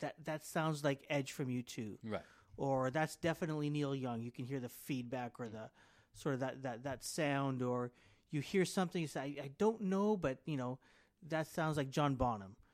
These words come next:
Speaker 2: Right.
Speaker 1: You know, on, on the drums. What is it? Is, is that the artist? Is that the equipment? Is that the engineer? What is it about these sounds, these, these signature sounds that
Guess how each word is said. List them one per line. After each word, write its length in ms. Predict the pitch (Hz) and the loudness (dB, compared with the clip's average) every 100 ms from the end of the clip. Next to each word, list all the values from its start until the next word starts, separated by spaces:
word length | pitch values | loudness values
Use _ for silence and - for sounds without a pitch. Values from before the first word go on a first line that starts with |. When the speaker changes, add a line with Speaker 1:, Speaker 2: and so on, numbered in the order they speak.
| - | -6
Speaker 2:
Right. 160 | 107 - | -6 -2
Speaker 1:
You 140 | 151 | 0
know, 80 | 131 | 2
on, 160 | 127 135 | 0 0
on 140 | 151 135 | -2 -2
the 60 | |
drums. 380 | 127 139 131 123 | -2 0 0 6
What 240 | 170 247 - | 8 8 6
is 240 | 220 214 | 0 4
it? 360 | 247 233 - - - _ - - - - _ _ _ - - _ _ - | 2 2 -2 -12 -16 _ -10 -10 -12 -18 _ _ _ -20 -20 _ _ 2
Is, 220 | 208 - | 2 4
is 240 | 202 165 | 2 4
that 580 | 180 202 226 - - - - - | 6 8 6 4 -10 -14 -16 -16
the 580 | 165 147 175 160 160 160 - | -10 -2 0 2 0 -2 2
artist? 540 | 160 185 202 208 - | 4 6 6 2 0
Is 240 | - 151 139 | -2 -2 0
that 300 | 160 156 160 - | 2 2 0 0
the 160 | 143 | 0
equipment? 580 | 127 - 226 220 208 175 | 0 4 4 4 0 -2
Is 160 | 139 131 | -2 -2
that 340 | 156 160 135 - | 2 2 0 -4
the 180 | 139 | -2
engineer? 800 | 139 139 135 143 190 196 190 196 - - - _ _ | 0 0 0 0 2 2 2 0 -4 -16 -20 _ _
What 200 | - 247 | 6 6
is 180 | 214 202 | 6 2
it 80 | 208 | 4
about 300 | 196 170 143 | 4 2 0
these 160 | 160 - | -4 -4
sounds, 760 | - 170 165 160 143 135 135 - | -2 0 2 2 2 0 -4 -4
these, 220 | 151 - | -4 -4
these 200 | 185 165 | -4 -4
signature 460 | - 214 208 202 | -2 0 0 -2
sounds 540 | 175 175 170 156 139 131 | -4 -2 0 0 -2 -2
that 260 | 127 131 | -4 -4